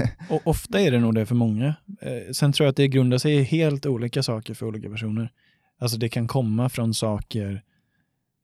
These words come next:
Speaker 2: ur uppväxten eller från syskon. Eller, eh, det kan vara många olika saker, tänker jag.
Speaker 1: Mm.
Speaker 2: Men sen funderar jag också på en grej. Vi har ju ändå valt det, det här yrket.
Speaker 1: Mm.
Speaker 2: Och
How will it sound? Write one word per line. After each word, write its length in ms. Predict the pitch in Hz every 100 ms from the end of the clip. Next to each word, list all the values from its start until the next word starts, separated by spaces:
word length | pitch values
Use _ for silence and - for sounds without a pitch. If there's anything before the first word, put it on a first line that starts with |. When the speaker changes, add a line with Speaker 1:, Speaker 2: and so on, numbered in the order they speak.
| _ -
Speaker 2:
ur 160 | 113 -
uppväxten 1080 | 131 _ - - - - - 170 170 160 110
eller 320 | 104 104 101
från 480 | - 98 92 92 101
syskon. 1120 | - - 127 - - - - - 165 160 147
Eller, 420 | 113 110 110 - 143 139
eh, 60 |
det 100 | 131
kan 160 | 127 139
vara 220 | 117 107 - 113
många 480 | - 139 135 117 135
olika 260 | 160 113 110
saker, 320 | 117 104 131
tänker 260 | 123 110 -
jag. 100 | - - 107
Speaker 1:
Mm. 120 | 92 -
Speaker 2:
Men 280 | - 123 123 - _ _ _ _ _ _ -
sen 380 | - - 151 175
funderar 240 | 180 127
jag 80 | 113
också 180 | - 151
på 60 |
en 60 | 156
grej. 300 | 120 110 113 -
Vi 240 | 123 131 165
har 60 |
ju 60 | 165
ändå 180 | 143 110
valt 760 | 110 139 165 160 151 _ - _
det, 180 | - 127
det 180 | 120 123
här 220 | 113 104
yrket. 720 | 104 104 95 - 156 - - _ _ _ -
Speaker 1:
Mm. 220 | 107 98 -
Speaker 2:
Och 260 | 127 -